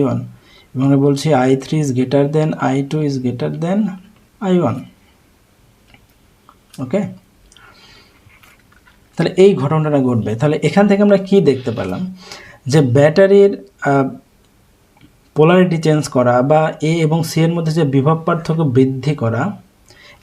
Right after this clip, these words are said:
এই বিভব পার্থক্য বৃদ্ধি করলে কি ঘটনা ঘটছে? অর্থাৎ ব্যাটারিতে আমি এমন একটা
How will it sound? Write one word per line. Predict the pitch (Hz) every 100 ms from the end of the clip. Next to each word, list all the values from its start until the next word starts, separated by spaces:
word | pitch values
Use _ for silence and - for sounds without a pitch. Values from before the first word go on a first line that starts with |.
| 151
এই | 143
বিভব | 151 180 185
পার্থক্য | 185 185 185 160
বৃদ্ধি | 160 180
করলে | 180 175 175
কি | 170 123
ঘটনা | 139 139 117
ঘটছে? | 117 139
অর্থাৎ | 139 170 180 - - - - _ 123 117
ব্যাটারিতে | 147 180 185 190 196
আমি | 196 202 147
এমন | 180 190 190
একটা | -